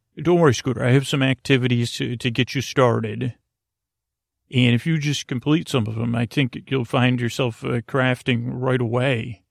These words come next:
Wait a second, Stan, I, I'm supposed to be helping you become an artist, uh, not a commander of the ship. Uh, I'm not, and then, uh, like, even though our roles have switched, uh, my purpose is still to help you,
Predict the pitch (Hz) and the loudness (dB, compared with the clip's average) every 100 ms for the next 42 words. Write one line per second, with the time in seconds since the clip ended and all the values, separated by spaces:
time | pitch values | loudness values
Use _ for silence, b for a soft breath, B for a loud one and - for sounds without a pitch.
0 | _ _ _ 151 131 135 - - 160 160 | _ _ _ -2 0 0 -2 -2 2 2
1 | 131 135 - - 147 160 170 156 151 147 | 2 -2 -10 -4 2 2 2 0 -2 0
2 | 127 135 123 120 120 143 143 123 - 117 | 2 2 4 2 4 6 6 4 2 2
3 | 120 120 120 117 120 - - 131 117 113 | 0 -2 -2 -4 -6 -8 -4 -2 -2 -2
4 | 123 _ _ _ - 139 139 - 143 - | -6 _ _ _ -4 2 2 2 -4 0
5 | 139 139 135 127 113 107 107 - 143 127 | 2 4 4 2 2 -2 -6 -2 2 2
6 | 113 123 131 _ _ _ _ _ _ _ | 0 -10 -18 _ _ _ _ _ _ _
7 | _ _ 120 - 120 131 135 131 135 135 | _ _ -4 -2 0 4 6 6 4 -2
8 | 135 135 131 123 127 120 127 135 139 139 | -2 0 4 6 6 4 2 0 0 -2
9 | 127 127 151 143 131 127 170 165 147 135 | -2 -2 -2 2 4 4 2 4 4 4
10 | 117 113 139 160 165 135 123 107 - 120 | 2 4 4 6 4 2 -2 -4 -6 -6
11 | 110 - - 120 117 117 120 - _ _ | -6 -8 -8 -4 -4 -2 -4 -8 _ _
12 | 139 120 117 - 175 - 117 - - 135 | -4 -2 -2 0 0 2 0 -2 -6 -6
13 | 120 - 135 117 127 117 113 120 127 131 | -4 0 0 2 0 0 0 0 0 0
14 | 120 117 123 131 127 | 0 0 -2 -4 -4